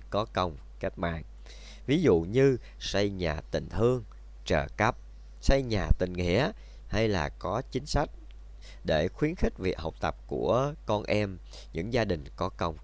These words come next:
cách mạng. Biểu hiện thứ tư,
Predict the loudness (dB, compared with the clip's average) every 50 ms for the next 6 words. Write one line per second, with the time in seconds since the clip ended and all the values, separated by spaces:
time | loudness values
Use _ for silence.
0 | -8 -8 -6 -4 0 4 6 6 6 4 2 -4 -10 -16 -16 -16 -16 -16 -16 -16
1 | -16 -16 -18 -18 -20 -20 _ _ _ _ _ -20 -20 -20 -20 -20 -20 -20 -20 -20
2 | -18 -18 -16 -16 -16 -10 -2 2 4 4 6 6 4 4 2 2 -2 -4 -4 -4
3 | 4 8 8 10 10